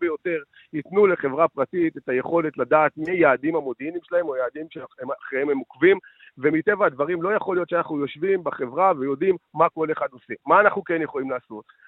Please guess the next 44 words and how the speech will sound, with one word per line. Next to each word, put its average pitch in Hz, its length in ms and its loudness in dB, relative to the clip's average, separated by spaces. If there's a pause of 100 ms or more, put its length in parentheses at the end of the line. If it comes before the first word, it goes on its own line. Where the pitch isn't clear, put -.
(120)
במידה 170 600 4
ויש 175 340 -2
חשד 127 420 -4
לשימוש 139 500 -12
לרעה, 123 240 -2
אנחנו 147 200 -8
יכולים 190 200 -4
לבדוק 160 380 -4
בדיעבד, 151 580 2
ואנחנו 143 240 -6
יכולים 165 200 -6 (160)
לבצע 143 320 -6
חקירה, 147 420 0 (340)
ובעבר 165 480 2
ביצענו 208 440 -4
וגם 208 140 -6
פרסמנו 247 480 -4
על 196 80 -4
שבעה 202 320 -2
מקרים 196 360 -6
בשתים 160 240 -8 (100)
עשרה 180 140 -12
שנות - 200 -10 (120)
קיומה 156 280 0
של - 80 -8
החברה, 160 380 -2
שבעה 165 240 0
מקרים 208 320 -4
שעשו 185 380 -4 (280)
שימוש 180 380 -2
לרעה 160 220 6
במערכת, 170 500 2
וחסמנו 208 360 -2
את 185 100 -2
המערכות 165 360 -4
שמיצרנו. 127 560 -4
אבל 160 220 4
אנחנו 185 280 4
לא 190 220 4
יודעים, 160 340 0
לא 165 80 -2
יכולים 180 420 -2
לדעת 208 340 -2
ולא 175 140 -4